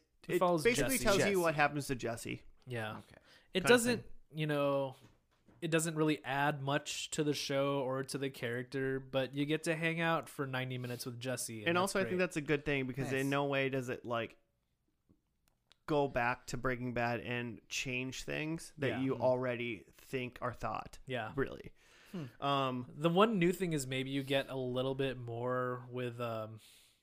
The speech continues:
Speaker 1: what's
Speaker 2: Skinny
Speaker 1: that?
Speaker 2: Pete.
Speaker 1: <laughs> No,
Speaker 2: Yeah.
Speaker 1: what's the,
Speaker 3: Hmm.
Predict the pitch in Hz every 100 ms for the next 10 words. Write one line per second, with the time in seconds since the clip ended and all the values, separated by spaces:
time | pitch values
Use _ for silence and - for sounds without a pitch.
0 | _ _ _ _ _ - - - 143 135
1 | 123 127 131 - - - 127 - - 127
2 | 123 113 - 147 139 214 220